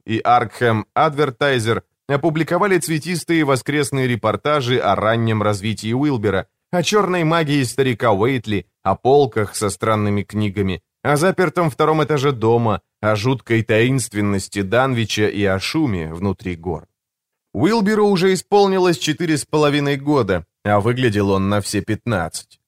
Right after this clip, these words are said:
На щеках, над верхней губой и на подбородке у него уже пробивалась черная щетина,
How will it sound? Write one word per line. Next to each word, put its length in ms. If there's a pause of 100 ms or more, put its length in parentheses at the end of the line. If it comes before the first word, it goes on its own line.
(340)
На 120
щеках, 600
над 240
верхней 420
губой 520
и 180
на 120
подбородке 640
у 80
него 220
уже 220
пробивалась 640
черная 580
щетина, 640